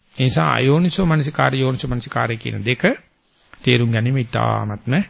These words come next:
අ, භාවනා ජීවිතයක සංසාර ගමනේ මේ වට කඩන්ඩ ගොක් උදව් කරනවා. ඒක තියෙන කෙනාට තමයි හුඟක් වෙලාවට සත් සම්පජාඤ්ඤය හරියන්නේ. නමුත්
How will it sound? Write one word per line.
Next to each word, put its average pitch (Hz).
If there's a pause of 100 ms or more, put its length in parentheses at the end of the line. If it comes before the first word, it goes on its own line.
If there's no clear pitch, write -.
(600)
අ, 110
භාවනා 120
ජීවිතයක 113
සංසාර 120
ගමනේ 120
මේ 123
වට 110 (760)
කඩන්ඩ 127 (580)
ගොක් 147
උදව් 110
කරනවා. - (760)
ඒක 120
තියෙන 120
කෙනාට 120
තමයි 127
හුඟක් 131
වෙලාවට 131
සත් 117
සම්පජාඤ්ඤය 117
හරියන්නේ. - (680)
නමුත් 131